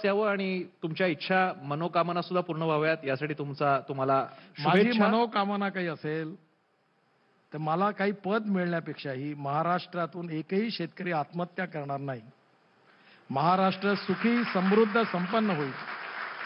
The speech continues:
Speaker 2: आणि तो सुखी, समृद्ध, संपन्न महाराष्ट्र काँग्रेसचा नेता करेल की भाजपचा करेल की शिवसेनेचा करेल की राष्ट्रवादीचा, कोणी करो,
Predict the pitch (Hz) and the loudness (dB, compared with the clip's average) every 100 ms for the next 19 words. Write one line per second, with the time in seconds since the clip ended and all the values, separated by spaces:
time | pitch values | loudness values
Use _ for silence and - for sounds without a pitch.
0 | - - 190 214 220 - 233 262 - 196 | -10 -4 2 4 2 4 4 4 2 0
1 | 226 247 - 202 208 226 233 196 190 196 | 2 0 0 2 2 4 2 2 0 0
2 | 214 214 202 170 180 190 190 202 202 - | 0 2 2 2 4 2 0 -4 -4 -8
3 | _ - 143 165 190 190 202 196 190 202 | _ -8 -6 0 0 0 0 0 0 0
4 | 196 196 202 202 208 - - - 160 135 | -2 -2 0 -2 -6 -14 -20 -8 -6 -2
5 | 151 185 190 202 190 196 190 196 196 180 | 2 2 0 0 -2 0 0 -2 -4 -8
6 | - 165 165 185 190 190 185 185 190 208 | -4 -4 -2 0 2 0 -2 -2 -4 -2
7 | 196 170 165 143 135 202 226 170 139 | -2 -2 -4 -8 -4 0 2 0 -4